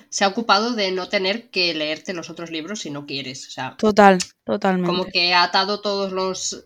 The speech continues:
Speaker 1: <laughs> los hilillos sueltos, pero que si no lees no pasa nada. Muy bien.
Speaker 2: Sí.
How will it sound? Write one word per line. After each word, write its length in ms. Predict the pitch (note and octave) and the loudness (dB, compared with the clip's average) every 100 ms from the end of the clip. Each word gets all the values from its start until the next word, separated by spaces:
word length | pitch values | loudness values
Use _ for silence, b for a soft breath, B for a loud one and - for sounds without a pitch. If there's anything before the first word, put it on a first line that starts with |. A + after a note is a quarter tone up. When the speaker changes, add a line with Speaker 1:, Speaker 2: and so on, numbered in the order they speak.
| - | -6
Speaker 1:
<laughs> 240 | A3 G#3+ | -2 2
los 200 | G#3+ A3 | 2 2
hilillos 360 | A3+ G#3+ G#3 A3+ | 2 2 2 2
sueltos, 380 | A3+ G#3 B3+ B3+ | 0 -2 -4 -4
pero 380 | G3+ F3 E3 D3 - - | -2 -2 -4 -8 -14 -14
que 80 | - | -12
si 120 | E3 | -6
no 120 | E3 F3 | -4 -2
lees 180 | G#3 | 0
no 120 | G#3 E3+ | -2 -2
pasa 220 | D3+ D3 | -4 -6
nada. 320 | A#2+ A#2 A#2+ - | -12 -16 -18 -14
Muy 180 | F#3 | -12
bien. 220 | D3+ B2 C3+ | -12 -12 -2
Speaker 2:
Sí. 260 | - A3+ | 2 2